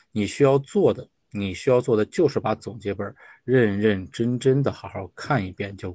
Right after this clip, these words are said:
够了。到了高中阶段，由于每科的难度都比较大，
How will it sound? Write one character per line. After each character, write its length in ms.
够 280
了。 120
到 160
了 120
高 280
中 180
阶 140
段， 160
由 120
于 120
每 300
科 340
的 120
难 240
度 140
都 260
比 160
较 280
大， 200